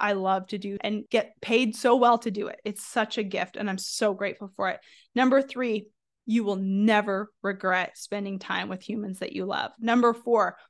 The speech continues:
money does not make you happy or fulfilled. Money does not make you happy or fulfilled.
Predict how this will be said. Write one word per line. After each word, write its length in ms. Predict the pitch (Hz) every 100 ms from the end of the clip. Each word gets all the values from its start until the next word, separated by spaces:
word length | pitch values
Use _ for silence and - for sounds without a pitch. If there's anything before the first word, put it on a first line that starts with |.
| _
money 640 | 208 226 285 330 349 359 311
does 220 | 220 214 208
not 580 | 214 226 277 311 330 -
make 340 | 247 285 294 277
you 140 | 311
happy 540 | 269 294 269 277 269
or 320 | 240 254 247 254
fulfilled. 640 | 247 - 277 226 170 - _ _
Money 420 | 220 254 277 320
does 180 | 294 262
not 220 | 262 277
make 180 | 277 277
you 100 | 262
happy 300 | 240 226 247
or 160 | 226 220
fulfilled. 460 | 233 254 226 180